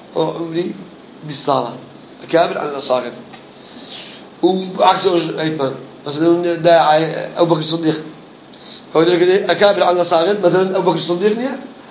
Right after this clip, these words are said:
لا عائشة زيرتها. أبو بكر الصديق، <laughs> عائشة.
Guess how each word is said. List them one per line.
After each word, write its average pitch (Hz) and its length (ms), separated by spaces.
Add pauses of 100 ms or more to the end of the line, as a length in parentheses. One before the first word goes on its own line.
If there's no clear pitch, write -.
(120)
لا 165 80
عائشة 165 300
زيرتها. 135 440 (1800)
أبو 139 80
بكر 135 60
الصديق، 180 520 (300)
<laughs> 175 360
عائشة. 156 400